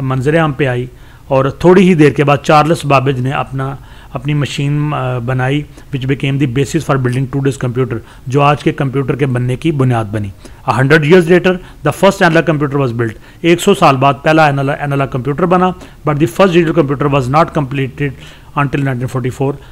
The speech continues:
लेकिन पहला डिजिटल कंप्यूटर उन्नीस सौ चालीस से पहले ना बन सका। Since then, computers have gone through four generation। उसके बाद कंप्यूटर चार जनरेशन में से गुजर चुके हैं। From digital computers using vacuum tubes in the nineteen fifties,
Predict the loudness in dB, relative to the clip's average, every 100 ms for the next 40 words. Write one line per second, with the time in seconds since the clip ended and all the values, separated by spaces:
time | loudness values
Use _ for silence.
0 | -12 -6 -4 -2 0 0 -2 -2 -4 -4
1 | -4 -4 -4 -4 -2 -4 -4 -6 -4 -4
2 | -2 0 0 -2 -6 -8 -10 -12 -18 -20
3 | 0 2 2 2 2 2 2 2 0 0
4 | -2 0 0 0 -2 -2 -2 -8 -18 2
5 | 4 4 4 2 -2 -6 -2 2 4 2
6 | 0 -4 -4 -4 0 4 6 6 4 -6
7 | -20 -4 0 2 2 4 2 4 4 4
8 | 2 0 -2 -2 -4 -6 -14 -20 0 2
9 | 4 2 2 2 2 2 2 4 4 2
10 | -6 -20 -8 -2 0 2 2 2 0 0
11 | 0 0 -2 -2 -2 -4 -6 -6 -4